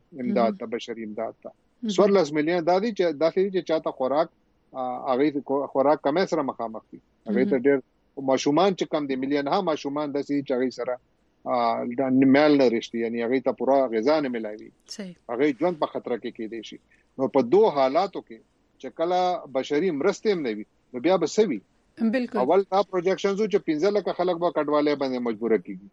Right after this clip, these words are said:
Speaker 1: خو که حالات خرابېږي او بیا که دلته کې خدای دې نه کړي که جنګي-، خانه جنګي طرف ته کیسه لاړله، چې کوم طرف ته مارک ملي، جنرال مارک ملي اشاره کړې ده،
Speaker 2: مهم.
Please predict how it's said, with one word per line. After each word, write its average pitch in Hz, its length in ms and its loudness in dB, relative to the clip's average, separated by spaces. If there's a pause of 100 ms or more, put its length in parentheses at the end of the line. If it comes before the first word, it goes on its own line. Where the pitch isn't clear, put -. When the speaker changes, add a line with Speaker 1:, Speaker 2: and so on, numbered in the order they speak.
(400)
Speaker 1:
خو 202 200 6
که 143 120 -2
حالات 135 360 2
خرابېږي 151 600 -2
او 123 120 -2
بیا 302 220 4
که 175 140 -2
دلته 170 240 -6
کې 165 240 -6
خدای 165 220 -2
دې 170 120 0
نه 196 80 0
کړي 180 120 0
که 151 140 0
جنګي-، 135 600 -2
خانه 139 180 2
جنګي 131 340 4
طرف 175 160 2
ته 151 80 -2
کیسه 127 260 -6
لاړله، 110 400 -8 (460)
چې 131 120 -2
کوم 156 120 4
طرف 147 200 2
ته 156 120 2
مارک 143 280 0
ملي، 151 300 0
جنرال 135 240 -4
مارک 135 280 -2
ملي 165 220 2
اشاره 120 280 -2
کړې 214 280 0
ده، 139 40 -2
Speaker 2:
مهم. - 200 -12